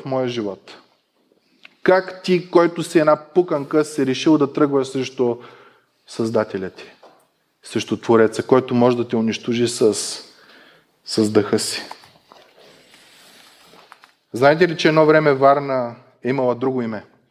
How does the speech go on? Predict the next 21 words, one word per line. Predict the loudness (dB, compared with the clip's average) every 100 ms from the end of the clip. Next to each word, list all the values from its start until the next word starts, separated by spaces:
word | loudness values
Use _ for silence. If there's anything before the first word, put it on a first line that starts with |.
| _ _ _ _ _ _ _ _ _ _ _ _ _ _ _ _ _ -4
За | 0
около | 2 2 0
петнайсет | 2 2 0 -2 -6
години. | -4 -6 -8
Сталин. | -2 2 2 -2 -12 _ _ _ _ _ _ _ _ _ _ _ -20 _ _ _ _ _ _
Знаете | 0 2 4 2
ли, | 0
че | -2
тогава | 0 4 6 6 2 0 -6 _ _ _ _ _ _ _ -6
властта, | 2 2 2 0 2
която | 2 2 -2
е |
била, | -2 0 0 0
е | -4
имала | -4 -2 -2
едно | -4 -2 -2 -2 -8 _
обещание | -6 -4 -6 -2 -2 0 -2 -6 -8 -14 _ _ _ _ _ _ _ _ _ _ _
Сталин | -18 -2 0 2 0 -4
да | -4 -4
стане | 0 0 -2
първият | -8 -4 0 2 2 0 -2 -6 -20